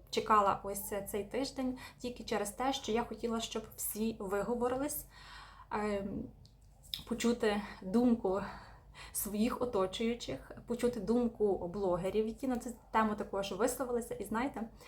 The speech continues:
а, знову ж таки, як, е, двадцять четвертого лютого двадцять другого року, а, відсіялась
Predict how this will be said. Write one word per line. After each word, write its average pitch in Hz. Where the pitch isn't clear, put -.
а, 196
знову 233
ж -
таки, 208
як, 208
е, 196
двадцять 208
четвертого 208
лютого 196
двадцять 196
другого 202
року, 269
а, 196
відсіялась 233